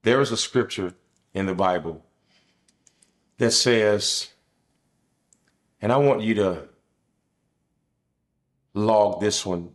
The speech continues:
in the tablet of your heart. And I want you to remember this one as long as you can. It's in Isaiah chapter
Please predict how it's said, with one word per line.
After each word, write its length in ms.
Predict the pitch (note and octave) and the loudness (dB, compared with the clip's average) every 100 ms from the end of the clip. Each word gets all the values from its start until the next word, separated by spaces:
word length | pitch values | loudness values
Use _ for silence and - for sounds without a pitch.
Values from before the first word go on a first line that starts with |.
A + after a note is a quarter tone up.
| - | -8
in 140 | F#2+ | -4
the 80 | F2+ | -4
tablet 440 | - G2 F2 F2 | -2 -2 -2 -4
of 120 | E2 E2+ | -6 -6
your 120 | E2+ | -4
heart. 320 | E2+ D#2+ - _ _ _ _ _ _ _ _ _ _ _ _ _ _ _ _ _ _ _ _ _ _ _ _ _ _ _ _ _ - | -2 -2 -6 _ _ _ _ _ _ _ _ _ _ _ _ _ _ _ _ _ _ _ _ _ _ _ _ _ _ _ _ _ -4
And 100 | G#2+ | 0
I 40 | |
want 200 | A#2 A2+ | 2 2
you 100 | A#2 | 2
to 100 | G#2+ | 2
remember 400 | G2+ G#2 G#2+ G2+ | 0 0 0 0
this 260 | F#2+ F#2+ F2+ | 0 -2 -6
one 260 | E2 E2 _ _ _ _ | -12 -16 _ _ _ _
as 220 | F2+ F2+ | -10 -6
long 480 | F#2 F#2+ F#2+ F#2+ F2+ _ _ _ _ _ _ - | -2 0 0 -2 -6 _ _ _ _ _ _ -8
as 200 | F#2 F#2+ | -6 -6
you 60 | |
can. 380 | F2+ F#2+ E2+ E2+ | -6 -2 -2 -2
It's 380 | E2+ - - - _ _ _ _ _ _ | -6 -10 -12 -16 _ _ _ _ _ _
in 180 | F#2 F#2+ | -4 0
Isaiah 600 | F#2 F#2 F2+ F#2 E2 D#2 _ _ _ - | 0 -2 -2 0 -2 -6 _ _ _ -14
chapter 680 | - F#2+ - - E2+ D#2 | -4 -4 -4 -4 -6 -6